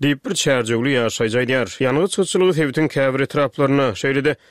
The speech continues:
Türkmenabat, Kerki, Seýdi we Farab şäherlerine ýetileşipdi. Tebigy serişdelere baý Türkmenistanyň benziniň paýok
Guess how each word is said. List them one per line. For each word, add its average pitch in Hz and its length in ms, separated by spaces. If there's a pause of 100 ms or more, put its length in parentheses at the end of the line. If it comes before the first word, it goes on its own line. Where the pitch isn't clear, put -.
(140)
Türkmenabat, 131 680
Kerki, 123 340
Seýdi 127 360
we 135 120
Farab 120 320
şäherlerine 135 600
ýetileşipdi. 120 800 (160)
Tebigy 135 340
serişdelere 185 600
baý 160 180
Türkmenistanyň 165 680
benziniň 127 420
paýok 127 360